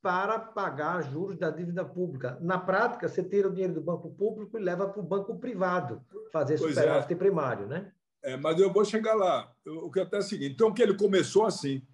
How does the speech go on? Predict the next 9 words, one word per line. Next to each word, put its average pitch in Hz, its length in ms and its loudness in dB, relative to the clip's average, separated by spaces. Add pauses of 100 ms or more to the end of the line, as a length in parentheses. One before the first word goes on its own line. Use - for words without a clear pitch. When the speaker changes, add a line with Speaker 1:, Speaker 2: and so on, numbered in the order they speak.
(380)
Speaker 2:
baseado 127 640 4
em 131 60 -4
juros, 165 560 0 (840)
dólar, 147 600 2 (1600)
bolsa 175 640 -2
e 151 100 -2
inflação. 127 680 0 (400)
Só 226 300 2
que 202 420 0